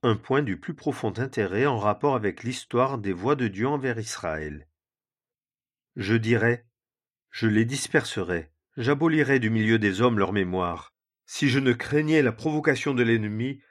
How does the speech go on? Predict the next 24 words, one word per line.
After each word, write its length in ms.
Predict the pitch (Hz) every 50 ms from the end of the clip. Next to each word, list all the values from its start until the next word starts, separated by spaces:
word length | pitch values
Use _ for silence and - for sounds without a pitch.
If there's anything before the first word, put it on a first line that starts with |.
| _ _ _ -
que 80 | 135
leurs 300 | 131 127 131 123 117 107
adversaires 560 | 151 156 135 135 147 120 - - 160 151 135
ne 60 | 135 -
s'y 180 | - - -
méprennent 520 | 120 117 110 113 - - 139 147 139 123 110
et 180 | 110 110 110
qu'ils 240 | 113 - 123 123 117
ne 120 | 110 110
disent, 540 | 113 107 113 131 143 131 113 98 92 87 76 _ _ _ _ _ _ _ _ _ _ _ _
Notre 380 | 117 110 113 127 131 - - 127
main 240 | 123 123 127 135 131
est 200 | 117 107 110 -
élevée, 540 | 113 104 101 92 92 95 95 92 92 - _ _ _ _ _ _ _
et 60 | 127
ce 140 | 117 - 156
n'est 160 | 151 151 151
pas 120 | - 143
l'Éternel 600 | 135 120 110 110 113 113 98 107 107 107 98 92
qui 140 | 87 - -
a 60 | 95
fait 160 | - - - -
tout 140 | - 95
cela. » 420 | 87 - - 87 85 87 82 -